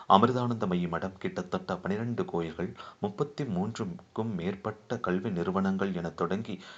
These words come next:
வீடற்ற மக்களுக்கு வீடுகள் கட்டுதல், சுனாமி மற்றும் பூகம்பம் போன்ற இயற்கை பாதிப்புகளால் அவதிப்படும் மக்களுக்கு நிதி உதவிகளையும்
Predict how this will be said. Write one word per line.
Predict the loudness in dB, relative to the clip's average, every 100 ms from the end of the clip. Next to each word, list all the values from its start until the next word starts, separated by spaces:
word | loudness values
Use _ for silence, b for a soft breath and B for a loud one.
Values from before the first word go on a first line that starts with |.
| B
வீடற்ற | 2 4 2 0 0
மக்களுக்கு | 0 0 0 0 0
வீடுகள் | 2 2 2 -2 -4
கட்டுதல், | -6 -4 -4 -6 B B
சுனாமி | 0 4 6 4 2
மற்றும் | -2 -4 -2
பூகம்பம் | 2 2 0 -2 -4
போன்ற | -2 0 0
இயற்கை | 0 -2 -2 -2
பாதிப்புகளால் | 0 0 -2 -4 -2 0 0
அவதிப்படும் | -2 -4 -4 -4 -6
மக்களுக்கு | -6 -4 -4 -2 -2 B B B
நிதி | -2 0 2 0
உதவிகளையும் | 0 0 0 0 0 -2